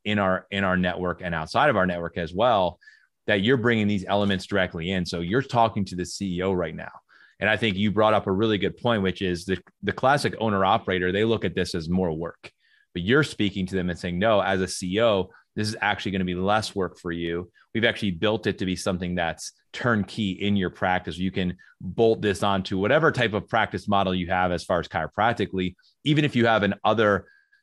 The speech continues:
even if you're doing other businesses within, if you have other products and services that you're providing, you can, you could add in sprint set specifically." So Doc, we, we talk in terms of attraction,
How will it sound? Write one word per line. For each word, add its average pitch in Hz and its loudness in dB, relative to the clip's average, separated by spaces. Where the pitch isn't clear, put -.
even 127 0
if 131 0
you're 120 2
doing 113 2
other 117 2
businesses 101 -2
within, 101 0
if 87 -4
you 92 0
have 95 0
other 104 0
products 101 0
and 95 -6
services 98 -4
that 90 -4
you're 95 -2
providing, 95 -2
you 92 -4
can, 95 -4
you 123 4
could - 2
add 113 2
in 98 -2
sprint - -2
set - -4
specifically." 110 -2
So - -2
Doc, 120 2
we, 123 2
we 147 2
talk 147 2
in 131 0
terms 120 0
of 107 2
attraction, 107 -2